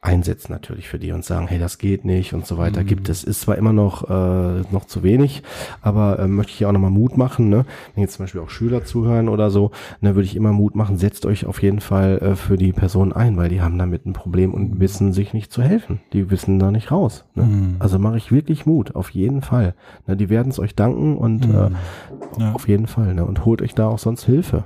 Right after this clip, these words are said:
Speaker 1: ne? Denkt nicht, das ist ja auch so ein Thema, grad bei so weiterführenden Schulen, ne? Dass die dann sagen, "Nee, da rede ich nicht drüber." Weil wenn ich drüber rede, dann sagt meine Mutter das oder mein
Speaker 2: Mhm.
Speaker 1: Vater das, dem Lehrer, und das will ich nicht, das ist ja voll peinlich, wisst ihr?
Speaker 2: Mhm.
Speaker 1: Und zack,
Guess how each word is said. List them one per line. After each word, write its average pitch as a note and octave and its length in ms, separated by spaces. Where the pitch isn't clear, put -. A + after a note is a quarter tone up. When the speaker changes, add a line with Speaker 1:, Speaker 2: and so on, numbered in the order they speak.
Speaker 1:
ne? G2 140
Denkt G#2+ 220
nicht, C#3 240
das G#2 100
ist - 60
ja - 80
auch B2+ 60
so B2+ 80
ein A2 60
Thema, F2+ 260
grad F#2+ 200
bei G2+ 220
so F#2 200
weiterführenden F#2+ 540
Schulen, F2 360
ne? G#2+ 100
Dass G2+ 140
die - 100
dann F#2+ 160
sagen, G2 260
"Nee, D#2 220
da E2 60
rede E2+ 240
ich - 100
nicht - 140
drüber." F#2 340
Weil F#2+ 140
wenn G2 80
ich F#2+ 60
drüber F2 260
rede, A2 180
dann G2+ 140
sagt F#2+ 200
meine F2+ 220
Mutter A#2 300
das D3 260
oder F#2 220
mein G#2 140
Speaker 2:
Mhm. - 20
Speaker 1:
Vater G2+ 340
das, - 160
dem E2+ 160
Lehrer, A2+ 200
und C3 40
das - 180
will A2 120
ich D3 160
nicht, D3+ 160
das E2 100
ist E2+ 100
ja F2 100
voll - 200
peinlich, D3+ 600
wisst - 200
ihr? D3 160
Speaker 2:
Mhm. G2+ 280
Speaker 1:
Und G2 160
zack, C#3+ 280